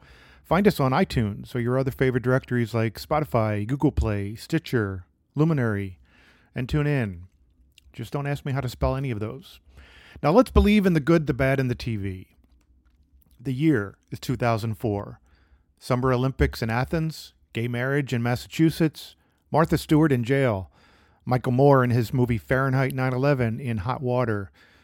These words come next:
Mel Gibson in The Passion of the Christ in a holy mess,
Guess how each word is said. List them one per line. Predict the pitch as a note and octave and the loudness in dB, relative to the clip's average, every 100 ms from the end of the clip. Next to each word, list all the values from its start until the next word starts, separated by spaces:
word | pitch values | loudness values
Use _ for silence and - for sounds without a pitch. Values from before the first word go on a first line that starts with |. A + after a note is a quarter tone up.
| _ - | _ -2
Mel | A2+ A#2+ | 0 2
Gibson | B2 A#2+ B2+ A2+ | 0 0 0 0
in | A2+ | 0
The | |
Passion | - B2 B2 C3 | 0 0 0 -2
of | A#2 | -2
the | A2 | -2
Christ | - C3 A#2+ F#2+ - | 0 2 2 0 -4
in | G#2 | -4
a | |
holy | G#2+ A2+ A2 | 0 0 0
mess, | G#2+ G#2 - - | -2 -4 -8 -16